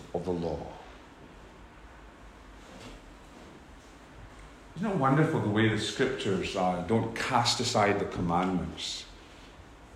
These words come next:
but bring this, uh, dimension, uh, into the keeping of the commandments, show us this new dynamic,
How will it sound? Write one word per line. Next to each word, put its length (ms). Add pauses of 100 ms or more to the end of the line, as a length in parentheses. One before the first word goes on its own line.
(140)
but 180
bring 220
this, 420 (300)
uh, 300 (200)
dimension, 920 (340)
uh, 180 (140)
into 680
the 60
keeping 480
of 120
the 60
commandments, 720
show 280
us 120
this 160
new 320
dynamic, 540